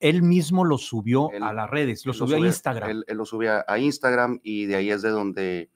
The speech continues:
Speaker 2: pues como están muy pendientes de lo que hace Movimiento Ciudadano, los adversarios políticos con toda la razón intentan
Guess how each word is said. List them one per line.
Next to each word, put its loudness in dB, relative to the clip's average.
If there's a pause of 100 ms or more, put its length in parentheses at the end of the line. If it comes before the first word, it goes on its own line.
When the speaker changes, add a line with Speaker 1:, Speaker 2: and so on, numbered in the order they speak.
Speaker 2:
pues -10
como 0
están 0
muy 2
pendientes 0
de -2
lo -4
que -4
hace 0
Movimiento -4
Ciudadano, 0
los -10 (180)
adversarios -2
políticos -6
con -6
toda 2
la 2
razón -2
intentan -2